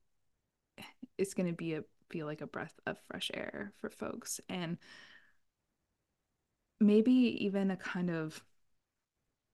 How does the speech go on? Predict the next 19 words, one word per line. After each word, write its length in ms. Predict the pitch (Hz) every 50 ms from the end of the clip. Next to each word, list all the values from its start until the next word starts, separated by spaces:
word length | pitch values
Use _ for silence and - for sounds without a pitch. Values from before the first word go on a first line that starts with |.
| _ _ _ -
a 60 | 175
break 480 | 151 - - 156 147 151 170 175 - - - - - _ -
from 240 | - 196 175 170 165
the 100 | 160 151
seriousness 880 | - - - - 151 147 147 151 160 165 170 - - 185 180 185 - -
and 140 | 180 175 165
the 100 | 165 170
weight 600 | 165 - - 160 165 196 - - _ - - - - - - _ _ _ -
that 260 | 220 226 220 220 220 -
we've 280 | - 226 226 220 220 220
all 160 | 220 214 214
been 180 | 214 220 214 208
feeling 480 | - 226 220 214 214 214 214 214 214
as 160 | 214 208 202
culture 440 | - - - 196 196 - 202 202 202 196
for 100 | - 196
so 240 | 196 - - 185 180
many 220 | 175 180 180 175
years. 600 | 175 175 170 170 170 180 196 214 233 240 240 -